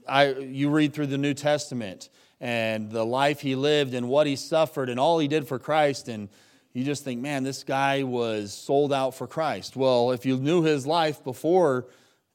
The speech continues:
his encounter with Christ, you would say, "That's not the same guy." <laughs>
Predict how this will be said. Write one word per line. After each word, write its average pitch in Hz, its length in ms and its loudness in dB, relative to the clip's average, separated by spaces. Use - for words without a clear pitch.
his 135 200 -4
encounter 135 380 0
with 120 120 -2
Christ, 151 480 -2
you 131 160 -4
would 117 300 -4
say, 117 280 -4
"That's 120 200 -4
not 98 140 -8
the 85 80 -16
same 80 220 -18
guy." 73 240 -20
<laughs> 156 80 -6